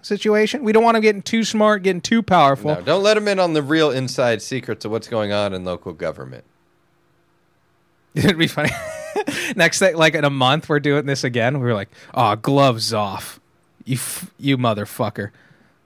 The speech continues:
Speaker 1: What's the dog's name again? Uh, ch-, ch-, ch-, what is it? M-,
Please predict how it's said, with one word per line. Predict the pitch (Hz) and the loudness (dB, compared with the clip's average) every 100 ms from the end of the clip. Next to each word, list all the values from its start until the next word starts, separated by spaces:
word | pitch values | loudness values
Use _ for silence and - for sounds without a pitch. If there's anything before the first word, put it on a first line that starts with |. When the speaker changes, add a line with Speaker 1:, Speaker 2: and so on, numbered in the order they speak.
| _ | _
Speaker 1:
What's | 156 156 | -2 -2
the | 175 | 2
dog's | 170 160 | 2 4
name | 170 170 | 2 2
again? | 175 175 | 0 0
Uh, | - 127 120 113 107 113 _ _ _ _ _ _ _ _ _ | 0 2 2 2 0 -4 _ _ _ _ _ _ _ _ _
ch-, | - - | -20 -20
ch-, | - - _ | -20 -20 _
ch-, | - - - - - - - _ _ _ _ _ _ _ _ - | -6 -4 -4 -6 -8 -10 -14 _ _ _ _ _ _ _ _ -6
what | 190 | -4
is | 165 | -2
it? | 98 | -2
M-, | 127 139 | -2 -4